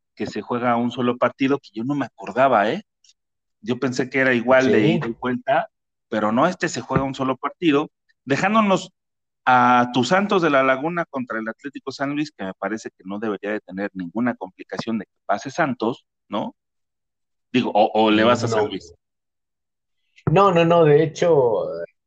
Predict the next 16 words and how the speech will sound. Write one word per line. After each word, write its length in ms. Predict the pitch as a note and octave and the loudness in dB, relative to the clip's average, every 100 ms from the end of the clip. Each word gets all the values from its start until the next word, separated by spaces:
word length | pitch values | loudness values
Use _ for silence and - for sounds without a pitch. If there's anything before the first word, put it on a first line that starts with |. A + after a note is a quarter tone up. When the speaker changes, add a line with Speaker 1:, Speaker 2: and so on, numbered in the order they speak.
| - | -2
Speaker 2:
no, 220 | G#3 A#3+ | 2 4
ya 260 | A#3 A#3 A3 | 6 6 6
el 140 | G3+ | 4
último 320 | G#3 G3+ D3+ | 2 -2 -4
juego, 720 | - C3+ C#3+ C#3+ B2 G#2 G#2 | 0 2 4 6 4 2 0
precisamente, 760 | - A2+ - D3 E3+ C3+ A#2+ - | -2 -2 -2 -4 -4 -4 -10 -16
fíjate 360 | - A#2+ - - - _ _ _ _ _ _ | -6 -6 -6 -14 -20 _ _ _ _ _ _
cómo 100 | A2 | -10
son 240 | A2 G#2 | -8 -6
las 200 | G2+ G#2 | -6 -8
cosas 460 | - G#2 - G#2 - | -8 -8 -6 -12 -12
y 160 | A#2 - | -16 -8
cómo 300 | A2 A2 B2+ | -6 -6 -6
le 160 | G#2 | -6
vas 260 | F#2+ G#2+ G2+ | -4 -4 -4
dando 680 | G2+ G#2 G#2+ A2 G#2+ G2+ | -6 -6 -2 2 4 2